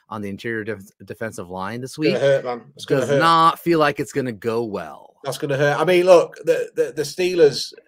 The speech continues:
Speaker 2: we talk about Big Ben and, and Mason Rudolph. Playing in front of them, Dan Moore, left tackle. He's been pretty awful. As bad as Storm Norton. He's given up twenty-five, uh,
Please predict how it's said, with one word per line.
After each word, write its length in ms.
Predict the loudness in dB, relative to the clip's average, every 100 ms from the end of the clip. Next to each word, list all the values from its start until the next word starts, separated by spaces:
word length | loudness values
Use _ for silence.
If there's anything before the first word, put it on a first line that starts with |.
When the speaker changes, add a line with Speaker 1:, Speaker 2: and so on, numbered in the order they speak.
| _
Speaker 2:
we 100 | -20
talk 180 | -8 -4
about 240 | -2 -2 -4
Big 200 | -4 -2
Ben 160 | -2
and, 240 | -4 -14 -16
and 120 | -10
Mason 360 | -10 -10 -12
Rudolph. 440 | -8 -6 -4 -6 -10 _ _ _
Playing 220 | -4 -4 -4
in 60 |
front 180 | -6 -8
of 60 | -6
them, 200 | -8 -6
Dan 280 | -6 -6 -6
Moore, 320 | -4 -4 -8 _ -14
left 240 | -12 -12
tackle. 440 | -14 -14 -14 -16 _ _ _
He's 160 | -16 -10
been 220 | -10 -10
pretty 260 | -10 -8 -4
awful. 480 | -4 -6 -8 -12 _ _ _
As 180 | -8 -6
bad 240 | -2 -2
as 100 | -4
Storm 340 | -6 -4 -4 -4
Norton. 240 | -6 -6
He's 80 | -8
given 280 | -10 -8 -8
up 180 | -10 _ _ _ _ -10
twenty-five, 720 | -8 -6 -6 -4 -4 -8 -8
uh, 380 | -4 -2 -4